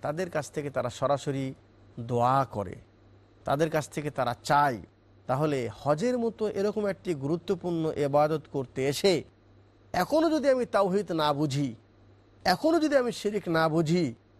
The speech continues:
এবং এখনও যদি শিরকি কাজ করি, তাহলে একটি হজ নয়, জীবনে এরকম শত হজ করলে কোনো লাভ নেই। এজন্য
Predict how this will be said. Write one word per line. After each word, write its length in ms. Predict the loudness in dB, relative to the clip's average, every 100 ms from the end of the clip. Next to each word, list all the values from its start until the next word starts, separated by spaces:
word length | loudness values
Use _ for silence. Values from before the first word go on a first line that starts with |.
| -20 _
এবং 260 | -2 -2 -2
এখনও 320 | -4 -2 -2
যদি 180 | -2 -4
শিরকি 440 | -6 -4 -4 -4 -2
কাজ 320 | 0 0 0
করি, 360 | 2 2 2 -2 _ -20 -10
তাহলে 260 | -2 0 2
একটি 360 | 2 0 -2 -6
হজ 300 | 0 0 0
নয়, 220 | 0 -2
জীবনে 380 | 0 0 2 4
এরকম 380 | 2 2 -2 -2
শত 360 | -2 0 2
হজ 320 | 2 2 -2 -4
করলে 300 | -6 -6 -6
কোনো 220 | -4 -4
লাভ 200 | -2 -6
নেই। 160 | -10 -16 -20 _ -20 -20 _ -20 -20 -20 -20 -20 -20 0
এজন্য 440 | 2 2 0 -4